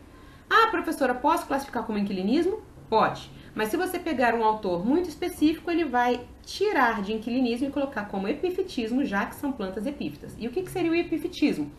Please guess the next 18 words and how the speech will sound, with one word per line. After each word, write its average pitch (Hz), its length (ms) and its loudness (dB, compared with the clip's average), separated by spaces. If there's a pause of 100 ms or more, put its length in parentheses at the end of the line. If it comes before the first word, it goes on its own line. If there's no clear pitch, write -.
(280)
Utilizar 269 600 4
outra 440 320 6
planta 233 480 0
como 208 220 -2
suporte 226 580 0
para 247 260 2
chegar 214 420 0
a 220 40 -2
um 226 80 0
ambiente 196 480 -2
mais 226 520 2
iluminado, 294 600 2
conseguir 196 420 -6
mais 214 380 0
luz 196 260 0
para 214 200 -4
fazer 185 340 0
a 180 60 -2